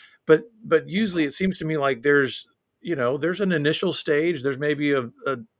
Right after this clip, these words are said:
a next stage, and then there's a next stage. Can you try to describe what that might be like for a woman who's really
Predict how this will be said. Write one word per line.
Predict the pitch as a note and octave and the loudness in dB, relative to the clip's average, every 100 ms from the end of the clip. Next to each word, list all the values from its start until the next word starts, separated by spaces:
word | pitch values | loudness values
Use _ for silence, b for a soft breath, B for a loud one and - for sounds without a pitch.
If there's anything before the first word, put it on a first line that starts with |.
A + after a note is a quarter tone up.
| - | -8
a | B2+ | -2
next | C3 - | -2 -4
stage, | - D3 D3 E3 C#3 | -2 2 4 2 0
and | C3 | -2
then | |
there's | C3+ B2+ | 0 -2
a | B2 | -2
next | C3 D#3 | -6 -6
stage. | - A#2+ A#2+ | -6 -6 -6
Can | - C#3+ | -6 -8
you | |
try | C#3 E3+ | -6 -6
to | E3+ | -4
describe | D3 B2 - A#2+ C3+ B2 | -6 -8 0 2 2 0
what | B2+ | -4
that | C#3+ B2+ | -6 -4
might | B2 A#2 | -4 -4
be | G#2+ D#3+ | -8 -6
like | C#3 A2+ A2+ | -2 -2 -4
for | - - B2+ | -10 -6 -2
a | A#2+ | -2
woman | C3 C3 | -2 -4
who's | C3 C3+ A#2 | -4 -4 -2
really | C#3+ E3 D3+ B2+ | 0 0 0 -4